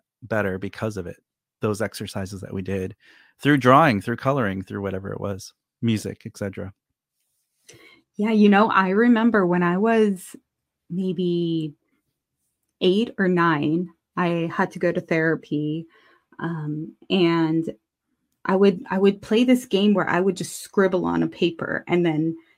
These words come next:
Speaker 2: turn it into something.
Speaker 1: Yeah.
Speaker 2: And I would always end up turning it into a monster.
Speaker 1: Hmm.
Speaker 2: And my therapist was always so amused by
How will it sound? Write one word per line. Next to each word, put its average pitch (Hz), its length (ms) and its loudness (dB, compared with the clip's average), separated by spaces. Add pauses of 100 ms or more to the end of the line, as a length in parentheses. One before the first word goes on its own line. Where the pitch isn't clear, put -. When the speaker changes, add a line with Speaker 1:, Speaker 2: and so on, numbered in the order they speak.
(220)
Speaker 2:
turn 214 280 4
it 170 160 0
into 170 280 -2
something. - 640 -4 (100)
Speaker 1:
Yeah. 196 80 0 (340)
Speaker 2:
And 170 220 0 (460)
I 190 100 4
would 175 320 0 (680)
always 214 300 6
end 254 160 4
up - 120 4
turning 226 360 6
it - 100 -2
into 208 300 4
a 190 80 2
monster. 220 840 2 (360)
Speaker 1:
Hmm. 104 300 -8
Speaker 2:
And 196 640 2 (320)
my 196 220 0
therapist 196 680 0
was 175 200 -6
always 170 360 -6
so 151 200 -10
amused 240 560 0
by - 120 -12